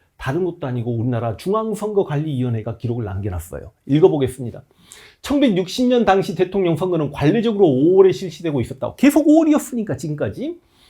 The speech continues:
그런데 이승만의 대통령의 유력한 대항마인 야당의 조병옥 후보가 아파서 미국에 가서 수술하기로 한 게 바로 이월 삼 일 날 건너가요. 이 이야기를 들은 이승만이 갑자기 선거를 삼월 십오 일로 두 달이나 앞당겨버립니다. 왜요?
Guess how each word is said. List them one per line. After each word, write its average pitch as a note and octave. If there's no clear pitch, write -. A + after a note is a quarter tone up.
그런데 B3+
이승만의 A3+
대통령의 E3
유력한 C#3+
대항마인 C3+
야당의 C3
조병옥 A3
후보가 D3+
아파서 C3
미국에 G#3+
가서 D3
수술하기로 B3
한 D#3
게 A#2
바로 A#2
이월 B2
삼 A3+
일 A3+
날 G#2+
건너가요. A#2
이 D3
이야기를 G3+
들은 F#3+
이승만이 F#3+
갑자기 C4+
선거를 B3
삼월 C#4
십오 -
일로 G3+
두 G#3+
달이나 F#3
앞당겨버립니다. C4+
왜요? D3+